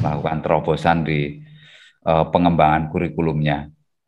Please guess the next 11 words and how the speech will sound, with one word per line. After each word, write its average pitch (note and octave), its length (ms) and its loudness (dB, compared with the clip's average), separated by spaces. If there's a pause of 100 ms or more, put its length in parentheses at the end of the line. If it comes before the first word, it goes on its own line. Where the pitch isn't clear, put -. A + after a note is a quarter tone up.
(1700)
Bapak F2+ 320 4
bisa F2+ 160 2
mengintegrasikan F2 1040 2
berapa D#2+ 320 2
mata D#2+ 320 0
pelajaran, E2 880 0
satu F2+ 480 0
tugas G#2+ 400 2
bisa E2+ 320 -2
dinilai F2+ 560 4
oleh E2+ 400 -2